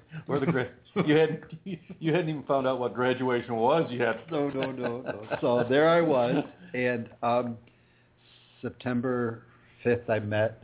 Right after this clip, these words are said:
Speaker 2: a woman who I married five weeks later.
Speaker 1: Wow.
Speaker 2: And one of the things that she liked about me was I wasn't drinking.
Speaker 1: Oh.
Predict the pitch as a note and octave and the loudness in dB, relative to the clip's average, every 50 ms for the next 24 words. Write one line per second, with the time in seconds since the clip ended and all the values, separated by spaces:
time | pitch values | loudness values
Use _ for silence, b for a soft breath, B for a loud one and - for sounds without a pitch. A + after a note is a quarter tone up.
0 | - b b b b b b b b - - G#2+ G2+ G2 A2 A#2 G#2+ G#2+ A2+ A#2 | -20 b b b b b b b b -10 -4 -2 2 4 4 4 4 0 -6 -8
1 | A#2 A#2 - - A2 G#2+ G#2+ G#2 A2 B2 B2 - - _ _ _ _ _ _ _ | -10 -12 -12 -10 -8 -6 -4 -4 -6 -8 -10 -14 -20 _ _ _ _ _ _ _
2 | _ _ - A2+ A2+ A2 A#2+ A#2 A2 A2 G#2+ G#2+ - G#2 G2 F#2 F2+ G2+ G2+ F#2+ | _ _ -6 -4 -2 2 2 4 2 2 0 -2 -2 -2 -2 -2 -4 -8 -10 -10
3 | - - A#2 A2 G2+ F#2 F2 E2+ - - - - - _ - - - - - - | -10 -6 -4 -2 -2 -2 -4 -8 -12 -18 -20 -20 -20 _ -20 -20 -20 -20 -20 -20
4 | _ _ - - - - - _ _ - - - - - - C#2+ - - - - | _ _ -20 -20 -20 -20 -20 _ _ -20 -20 -14 -10 -8 -8 -8 -8 -10 -14 -20
5 | - - - - - - - - - - A#2 A#2 A2+ A2 A2 G2 A2 - C#3 D#3+ | -20 -20 -20 -20 -20 -20 -20 -20 -12 -6 -4 -2 0 0 0 -2 0 2 2 4
6 | G3 G#3 F#3 E3+ C#3+ - C#3 C3 A#2+ - - A#2 - - - B2+ A2 A#2+ C#3 D#3+ | 4 4 2 2 -2 -2 -2 -2 -2 -4 -6 -10 -8 -6 -4 0 2 4 2 2
7 | D#3+ - F2+ G2+ G2 G2+ A2 A2 G#2+ G#2 G2+ F#2+ A2 A2 G#2+ A2 A2 G#2+ G2 F2 | 2 -2 -6 -4 -4 -4 -4 -6 -6 -6 -6 -4 -2 -2 0 0 -2 -2 -4 -2
8 | A2 A#2 A2+ - - D#2+ - - - - - - - - - - _ - D3 C#3 | -2 -2 -2 -2 -6 -14 -18 -20 -20 -20 -20 -20 -20 -20 -20 -20 _ -20 -14 -8
9 | A#2 B2+ C#3 D3 E3 F3 E3+ D#3 - - | -6 -4 -4 -2 -2 -2 -4 -4 -6 -8